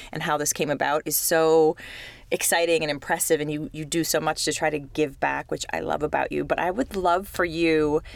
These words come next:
as I try to do in all of these sessions, is, um, give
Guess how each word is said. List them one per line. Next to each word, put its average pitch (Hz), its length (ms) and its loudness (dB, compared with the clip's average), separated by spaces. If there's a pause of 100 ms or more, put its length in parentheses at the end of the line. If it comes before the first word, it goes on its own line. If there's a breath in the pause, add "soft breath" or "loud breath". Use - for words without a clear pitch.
(280 loud breath)
as 170 140 4
I 165 80 6
try 160 220 2
to 156 100 -2
do 147 480 -2
in 151 140 -2
all 139 240 4
of - 80 -2
these 151 160 -2
sessions, - 640 -2
is, 160 360 6 (180)
um, 156 240 -6
give 349 200 2